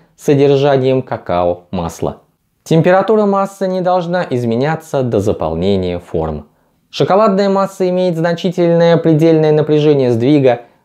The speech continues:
большую плотность и поэтому не может растекаться по мелкой,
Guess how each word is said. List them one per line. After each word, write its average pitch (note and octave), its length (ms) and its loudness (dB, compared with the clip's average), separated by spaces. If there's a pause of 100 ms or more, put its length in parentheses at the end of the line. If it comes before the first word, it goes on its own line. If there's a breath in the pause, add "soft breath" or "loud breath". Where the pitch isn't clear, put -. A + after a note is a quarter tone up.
большую C#3 500 2
плотность B2+ 600 -4 (200)
и C#3 80 -2
поэтому E3 420 2
не F#3 120 0
может F#3+ 320 0
растекаться A#2+ 600 -4
по G#2+ 460 -2
мелкой, B2 680 0